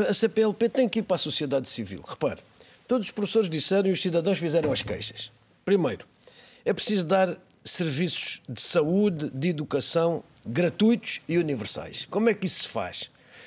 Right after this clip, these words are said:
Isso faz-se criando opiniões públicas que fiscalizem, que se,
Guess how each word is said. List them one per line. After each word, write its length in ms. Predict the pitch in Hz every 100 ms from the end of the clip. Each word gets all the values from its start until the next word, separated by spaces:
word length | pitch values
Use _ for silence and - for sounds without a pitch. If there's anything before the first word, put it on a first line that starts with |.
| -
Isso 260 | - 240 -
faz-se 340 | 220 220 -
criando 480 | - 220 196 196 185
opiniões 520 | 196 196 196 196 202
públicas 680 | - 139 156 156 151 175 160 - - - -
que 80 | -
fiscalizem, 880 | - - 240 226 233 226 190 170 170
que 140 | -
se, 160 | 135 -